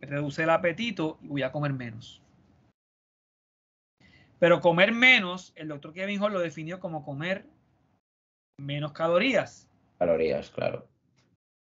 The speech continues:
Speaker 1: Y al cabo de esos catorce días, ¿qué pasó? Pues el grupo que estaba comiendo dieta cetogénica comió en promedio como casi quinientas calorías más que el grupo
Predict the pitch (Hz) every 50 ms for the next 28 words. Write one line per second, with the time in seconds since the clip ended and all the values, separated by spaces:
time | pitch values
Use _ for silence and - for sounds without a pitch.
0 | _ _ _ _ _ _ _ _ - 220 233 226 208 196 185 - 196 202 233 254
1 | 269 269 277 277 269 262 247 240 247 240 - 262 247 220 185 165 151 151 170 -
2 | _ _ _ _ _ _ _ _ _ _ _ _ _ _ _ _ - 180 185 180
3 | 180 160 139 - 135 - - _ _ _ _ _ _ _ _ _ _ _ _ _
4 | _ - 165 165 170 170 - - 185 175 170 175 214 269 294 233 196 180 180 185
5 | 180 - _ _ _ _ _ _ _ _ _ _ - - 156 151 143 - 165 160
6 | 170 180 196 202 196 208 208 196 202 202 196 190 185 185 185 - 202 196 208 190
7 | 214 208 190 - 165 147 139 143 - _ _ - 151 147 156 165 185 202 214 214
8 | - _ _ _ _ - 156 147 143 160 160 165 190 214 214 202 - - - 151
9 | 147 147 143 - 160 160 - 214 - 190 170 170 180 175 202 196 - - 185 180
10 | 180 185 175 165 165 180 185 185 - 160 147 143 147 165 165 - 147 139 139 151